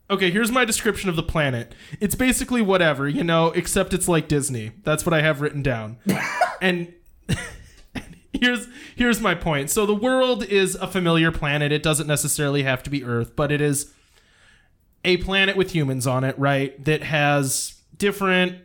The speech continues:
Speaker 1: you know, climates and whatever. It rains. It's a normal place. Um, the big difference, though, is that the current world, like, the surface of it, is built on top of a complicated web work of maintenance tunnels.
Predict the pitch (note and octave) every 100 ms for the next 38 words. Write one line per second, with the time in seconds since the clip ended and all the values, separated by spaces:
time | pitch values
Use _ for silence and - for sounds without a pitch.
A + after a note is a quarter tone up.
0 | - E3 D#3 D3 D3 G3+ F#3+ F3+ E3+ E3
1 | D3+ D3 C#3+ C#3+ D3 C3 B2+ C3 B2+ C3
2 | C3 B2 A#2+ - G#2+ G#2 - - - -
3 | - - D3+ D3+ D#3 F3 E4 D4 C4+ A#3+
4 | G3+ G3+ E3+ E3 D#3+ E3+ D3+ D#3+ D#3+ D#3+
5 | E3 D3+ D#3+ D#3+ - G#3 A3 G#3 D#3 D#3+
6 | E3+ G3 E3+ C#3+ D3 - D3+ D#3+ G3 -
7 | G#3 G#3 G3+ E3+ C#3+ - - D#3 G3 G#3
8 | G3 F3 E3+ D#3+ D3+ E3 C#3 - D#3 D#3
9 | E3 E3+ D#3+ D#3 C3+ C#3+ D3 C#3 D3 D3
10 | C#3 B2+ C3 B2 A#2 - - G#2+ F#2 -
11 | -